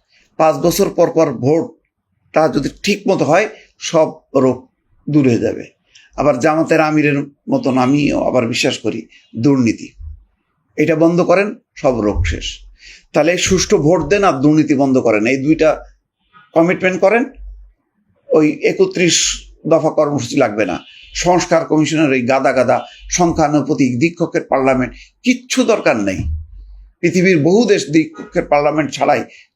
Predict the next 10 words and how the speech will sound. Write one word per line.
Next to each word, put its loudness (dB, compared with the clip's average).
খুব 0
সুন্দরভাবে 2
চলতেছে। -10
দুর্নীতি 4
বন্ধ 2
করেন 2
আর 2
ভোটের -2
অধিকার 2
দেন, 2